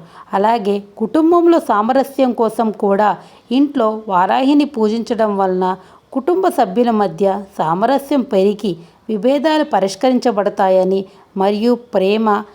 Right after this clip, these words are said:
ప్రేమతో అవగాహన పెంపొందించుకుంటారని నమ్ముతారు. అలాగే తాంత్రిక పద్ధతుల్లో కూడా వారాహి అమ్మవారిని పూజ చేస్తారు.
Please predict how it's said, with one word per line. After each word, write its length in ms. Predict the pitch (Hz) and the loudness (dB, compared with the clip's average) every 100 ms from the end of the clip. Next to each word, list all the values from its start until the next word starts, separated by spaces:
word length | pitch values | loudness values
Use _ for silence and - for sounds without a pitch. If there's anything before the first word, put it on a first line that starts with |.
| - - _ - - | -20 -20 _ -10 -2
ప్రేమతో 460 | 226 254 277 269 | 0 2 0 0
అవగాహన 760 | 233 190 202 214 254 240 233 226 | 0 0 0 0 0 2 2 0
పెంపొందించుకుంటారని 1500 | 226 214 208 254 233 226 196 220 214 202 208 190 185 190 320 - - - - | 2 0 2 0 0 -2 -4 -2 -2 0 0 2 0 -2 -4 -6 -16 -20 -4
నమ్ముతారు. 640 | 196 196 233 277 220 175 165 - _ 196 | -2 0 -2 0 -2 -2 -8 -20 _ -2
అలాగే 360 | 214 269 294 | 0 2 0
తాంత్రిక 520 | 330 214 226 262 339 | -4 -2 -2 -2 -2
పద్ధతుల్లో 680 | 330 247 208 247 277 240 233 | -2 -2 0 -2 0 0 0
కూడా 420 | 220 202 190 185 190 - _ 202 | 0 2 2 2 -2 -14 _ 0
వారాహి 500 | 190 226 262 240 285 | 2 2 2 2 0
అమ్మవారిని 680 | 214 226 220 202 180 214 240 - | 0 0 0 0 -2 -8 -8 -4
పూజ 300 | 220 240 220 | -4 -2 -2
చేస్తారు. 400 | 202 190 185 170 | -2 0 -2 -2